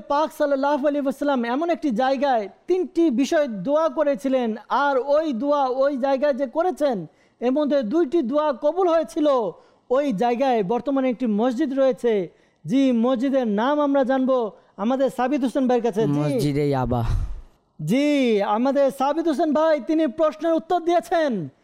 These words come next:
Speaker 1: কিন্তু প্রশ্নের উত্তর ভেবেচিন্তে দেওয়া দরকার ছিল। এজন্য বলা হয় যে উত্তর দিন, কিন্তু চিন্তা ভাবনা করে চিন্তা ভাবনা হয়নি, উত্তর দিয়েছেন, উত্তর ভুল হয়েছে। সঠিক উত্তর হবে মসজিদে ইজাবা।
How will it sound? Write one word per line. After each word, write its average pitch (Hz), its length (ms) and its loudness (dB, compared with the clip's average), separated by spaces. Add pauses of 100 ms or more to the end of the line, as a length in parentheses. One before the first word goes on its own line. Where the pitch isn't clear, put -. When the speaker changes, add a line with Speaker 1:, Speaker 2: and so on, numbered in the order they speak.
(280)
Speaker 1:
কিন্তু 285 420 0
প্রশ্নের 285 460 -2
উত্তর 254 520 -2 (500)
ভেবেচিন্তে 285 560 2
দেওয়া 285 200 4
দরকার 277 300 2
ছিল। 269 300 2
এজন্য 311 280 2
বলা 285 240 2
হয় 254 400 2 (320)
যে 247 100 0
উত্তর 285 420 -2
দিন, 262 280 2
কিন্তু 262 300 0
চিন্তা 294 320 0
ভাবনা 277 300 0
করে 240 400 0 (340)
চিন্তা 262 260 0
ভাবনা 254 300 0
হয়নি, 254 360 0
উত্তর 254 280 -2
দিয়েছেন, 269 580 -2
উত্তর 254 360 -2
ভুল 214 380 -2
হয়েছে। 277 500 0 (320)
সঠিক 240 460 -2
উত্তর 254 300 -2
হবে 226 360 0 (320)
মসজিদে 226 600 0 (300)
ইজাবা। 226 640 -2